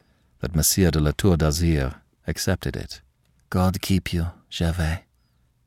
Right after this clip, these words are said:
she murmured. "You will take the safe conduct and, and you will let me know when you are safe." He held her face between his hands an instant,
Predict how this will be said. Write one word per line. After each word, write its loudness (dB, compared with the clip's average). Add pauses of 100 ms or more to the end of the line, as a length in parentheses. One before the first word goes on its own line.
(300)
she -4
murmured. -4 (1120)
"You 0
will 4
take 2
the 0
safe 2
conduct 0
and, -4 (1000)
and 2
you 6
will 8
let 2
me 8
know 6 (260)
when 2
you 4
are 2
safe." 0 (1400)
He 0
held 4
her 6
face 2
between 2
his 4
hands 2
an 0
instant, -4